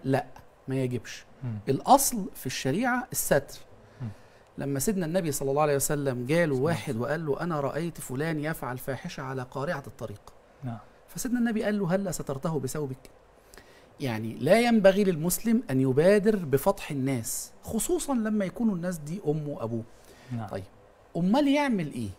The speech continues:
Speaker 1: يعني يجب عليها أنها تكلم أمها
Speaker 2: مم.
Speaker 1: وتقعد معاها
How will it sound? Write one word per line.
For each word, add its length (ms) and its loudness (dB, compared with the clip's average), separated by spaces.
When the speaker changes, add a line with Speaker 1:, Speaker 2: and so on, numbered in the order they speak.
Speaker 1:
يعني 340 -2
يجب 320 2
عليها 340 -2
أنها 180 -2
تكلم 480 -4
أمها 340 0
Speaker 2:
مم. 140 -6
Speaker 1:
وتقعد 440 0
معاها 500 -2